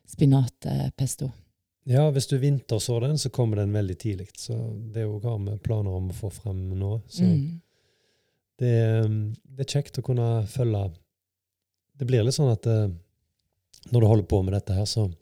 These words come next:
Speaker 2: så går jo årssyklusen på en litt annen måte. Det er alltid noe å se frem til, og du holder på å mate jorda med gode mikroorganismer, eh, gjennom,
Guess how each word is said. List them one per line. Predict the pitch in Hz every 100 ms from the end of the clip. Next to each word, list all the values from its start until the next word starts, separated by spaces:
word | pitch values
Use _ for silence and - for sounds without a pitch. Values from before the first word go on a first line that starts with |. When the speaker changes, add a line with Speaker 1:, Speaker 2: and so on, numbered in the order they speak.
| _ _ _ _ _ _ _ _ _
Speaker 2:
så | -
går | 113 117 104
jo | 113
årssyklusen | 98 - 104 - 92 117
på | 104
en | 101
litt | 104 -
annen | 107 95
måte. | 101 - -
Det | 117
er | 113
alltid | 117 113 -
noe | 110
å | -
se | -
frem | 113 - 101 85 -
til, | 117
og | 113 87 - _ _ _ _ _ _ _ _ _ _
du | 113 104 101 101 98
holder | 107 104
på | -
å | 104 98 95
mate | 92 98 113 104 104
jorda | 104 107 98
med | 101 101
gode | 107 104 101 98 101 107 - - 104 92 76 _ _ _ _ _ _ _ _ _ _ -
mikroorganismer, | 107 110 110 117 113 110
eh, | 110 110 110
gjennom, | 110 107 104